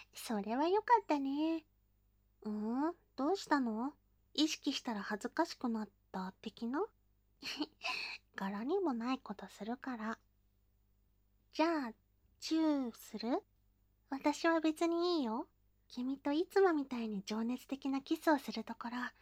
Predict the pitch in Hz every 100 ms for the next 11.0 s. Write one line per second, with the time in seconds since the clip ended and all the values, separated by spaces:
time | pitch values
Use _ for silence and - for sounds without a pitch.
0 | - - _ _ - 240 - 262 277 277
1 | 330 320 220 208 202 202 247 247 - 185
2 | - 262 - _ _ _ _ _ _ _
3 | _ - - 392 - - _ - 880 -
4 | 523 _ - 226 214 208 233 233 190 -
5 | 214 302 370 359 294 - _ _ _ _
6 | _ - 220 - 240 302 330 349 349 359
7 | 349 370 320 240 - - - - 202 214
8 | 226 262 269 294 - 311 311 302 311 349
9 | 339 - - 277 294 240 196 196 - -
10 | 302 311 196 175 185 220 - 226 190 247